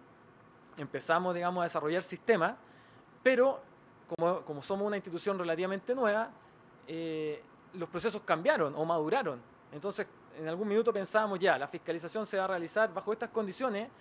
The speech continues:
pero después se incorporaron cambios, se incorporaron mejoras, y los sistemas que se habían desarrollado en ese minuto, eh, quedaron chicos de alguna manera. O sea, no, no, no consideraron todas esa, esas variables, esa,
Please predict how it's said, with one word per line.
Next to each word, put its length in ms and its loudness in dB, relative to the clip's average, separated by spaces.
pero 160 6
después 300 2
se 60 -4
incorporaron 580 2
cambios, 600 0
se 100 -10
incorporaron 540 0
mejoras, 480 2
y 80 -6
los 100 -2
sistemas 400 -4
que 60 -16
se 80 -6
habían 160 -4
desarrollado 520 0
en 60 -4
ese 200 -4
minuto, 440 -2
eh, 680 -2
quedaron 380 2
chicos 260 0
de 60 0
alguna 240 -6
manera. 260 -6
O 20 -16
sea, 120 -6
no, 120 -2
no, 240 -4
no 160 -6
consideraron 720 0
todas 480 -4
esa, 500 -4
esas 240 -8
variables, 800 2
esa, 440 -6